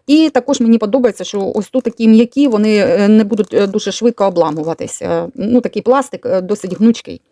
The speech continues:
Ось так. Наступне, що брала також в Аврорі, це ось такі олівці. М, це мені потрібно для роботи, для моїх, ем,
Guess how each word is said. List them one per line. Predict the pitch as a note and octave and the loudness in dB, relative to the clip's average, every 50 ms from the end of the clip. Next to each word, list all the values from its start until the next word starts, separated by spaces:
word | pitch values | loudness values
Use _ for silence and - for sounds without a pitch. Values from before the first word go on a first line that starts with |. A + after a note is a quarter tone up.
| _ _ - - - - - _ _ _ _ _ _ _ - | _ _ -20 -20 -20 -20 -20 _ _ _ _ _ _ _ -6
Ось | A3 - | -6 -4
так. | - D#3+ C#3+ - - _ _ _ - _ _ _ _ _ - | -4 -6 -6 -8 -10 _ _ _ -20 _ _ _ _ _ -2
Наступне, | A3+ A#3+ C#4+ C#4 - F4 - C#4 C4+ C4+ | 0 0 0 0 -4 -4 0 0 0 2
що | - C4+ | 2 0
брала | A#3 B3 B3 B3 A#3 A3+ A3 A3 - | 0 2 0 0 0 0 0 -2 -2
також | - - B3 B3 A#3 A3+ - | -4 -6 -6 -4 -4 -4 -4
в | G#3 G#3 | -2 -4
Аврорі, | A3+ A3 C#4 E4+ F#4+ G4 F4+ E4 C#4+ B3+ | -2 -2 0 0 0 2 2 4 2 2
це | - - - C#4 C#4+ C#4+ | 2 0 2 2 4 4
ось | C4 C4 A#3+ B3 - | 4 2 2 0 0
такі | - A3+ - - A#3 | -4 -8 -4 -2 0
олівці. | A3+ - A3+ A3+ G#3+ G3+ G#3 - - D#4+ D#4+ E4+ F4+ - - - | 0 0 0 0 0 -2 -4 -4 -2 0 2 2 0 -2 -4 -4
М, | - G#3+ A3 A3+ A3+ A3 A3+ A#3 | 0 2 4 4 4 4 2 2
це | - E4+ | 2 4
мені | E4+ C4+ A#3 | 4 4 4
потрібно | A3+ G#3+ - A3+ F#3+ G#3+ G#3 G3+ | 2 -2 -4 -4 -2 -2 0 0
для | G3+ C4 C#4 C#4+ | 2 2 2 4
роботи, | C#4+ C#4 B3 A#3 D#4 E4+ D#4+ - C#4 C4+ B3+ | 2 2 2 2 0 0 0 2 2 2 2
для | A#3 A#3 A3+ A3 A3 G#3+ G#3+ G#3 G3+ G3+ | 2 2 2 2 2 2 2 2 2 2
моїх, | G#3 G#3 G#3+ A3 G#3 G#3+ G3+ - - - | 0 0 0 0 0 -2 -2 -4 -6 -4
ем, | G3+ F#3+ F#3+ F#3 F#3 F3+ F3 | -2 -2 -2 0 -2 -4 -6